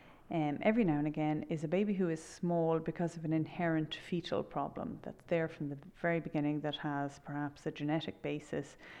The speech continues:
um, along the lines of a, either a chromosome abnormality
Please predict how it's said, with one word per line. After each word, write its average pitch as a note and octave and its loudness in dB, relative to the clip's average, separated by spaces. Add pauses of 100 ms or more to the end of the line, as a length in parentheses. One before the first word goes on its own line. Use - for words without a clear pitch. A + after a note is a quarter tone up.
(260)
um, D3+ 2
along D#3+ 6
the D#3 0
lines D3 0
of D3+ -6
a, C#3+ -2 (500)
either D3 0
a C3+ -4
chromosome F3+ 2
abnormality E3+ 2